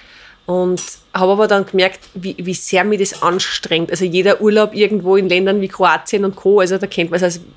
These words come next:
ja, vegan lebende Person, braucht man da nicht wirklich gut Abendessen gehen und so. Ähm,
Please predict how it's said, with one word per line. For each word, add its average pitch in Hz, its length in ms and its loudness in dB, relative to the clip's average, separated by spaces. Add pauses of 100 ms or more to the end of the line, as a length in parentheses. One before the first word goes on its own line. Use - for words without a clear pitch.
(240)
ja, 131 260 -2
vegan 175 440 -2 (120)
lebende 175 340 -2
Person, 190 320 -4
braucht 165 320 -2
man 190 80 0
da 175 80 0
nicht 180 140 -2
wirklich 190 220 -6
gut 202 140 0
Abendessen 190 600 0
gehen 185 160 2
und 190 100 0
so. 196 220 -2 (720)
Ähm, 185 580 0